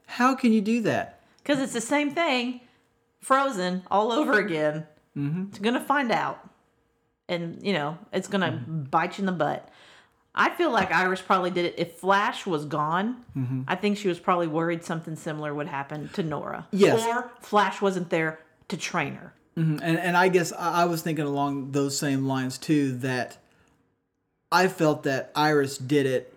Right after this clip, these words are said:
Speaker 1: because Flash was Flash and he was a hero, and then he disappeared and nobody knows where he is, and that she did it to her daughter because she didn't want to lose her daughter as well.
Speaker 2: Mm-hmm.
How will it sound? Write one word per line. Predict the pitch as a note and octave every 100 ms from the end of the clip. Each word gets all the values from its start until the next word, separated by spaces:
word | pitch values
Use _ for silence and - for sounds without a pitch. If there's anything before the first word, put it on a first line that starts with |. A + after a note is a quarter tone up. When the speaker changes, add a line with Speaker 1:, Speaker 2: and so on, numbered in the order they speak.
| D3
Speaker 1:
because | C#3 C3+ C3 B2 A#2 - -
Flash | _ - - D3+ D#3 D3+ D3 - - - - _ _ -
was | C#3+ C#3+ C#3
Flash | - F#3+ D#3 D3 D3
and | C#3+
he | D3
was | D3 D3
a | C#3+
hero, | C#3 F#3+ E3 C3 B2+ B2 - _ _ _ _ _ _ -
and | D#3+ D3+
then | D3+
he | C#3+
disappeared | B2+ D#3+ D#3+ C3+ - E3+ C3+ B2+ -
and | D3 C#3 C#3
nobody | D3 D3+ D3+
knows | D3 D3 C#3
where | D3
he | C#3 C#3
is, | D3 C3+ B2 A#2 - _ _ _ _ _
and | C#3 C#3
that | C3+ C3
she | - -
did | D#3 D3+
it | C#3+ -
to | C#3
her | C3
daughter | B2+ C3+ C3
because | B2+ C3 C3+ A#2+
she | C#3
didn't | C3 C3+ B2
want | B2+
to | A#2+
lose | B2+ B2
her | A#2
daughter | A2+ A#2 A2+ A2 A#2 _ _ -
as | A#2 A#2
well. | A2+ G2+ F2
Speaker 2:
Mm-hmm. | A3 G3+